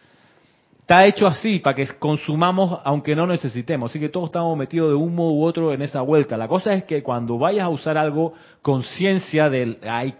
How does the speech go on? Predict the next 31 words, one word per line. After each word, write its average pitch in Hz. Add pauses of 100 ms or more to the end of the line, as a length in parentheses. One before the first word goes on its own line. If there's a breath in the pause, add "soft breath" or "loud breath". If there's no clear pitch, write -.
como 120
decía, 156 (120)
como 117
decía 175
Neruda, 143
hay 156
una 175
mano 170
que 147
hizo 156
eso. 104 (400)
Lo 120
que 113
tú 151
tienes 147
en 143
la 131
mano 151
para 110
comerte, 147
para 113
usar, 151 (340 loud breath)
alguien 160
lo 165
hizo. 104 (400)
Entonces, 113
gracias 151
por 143
eso. - (1160 loud breath)
Agradecer 117
eso. 185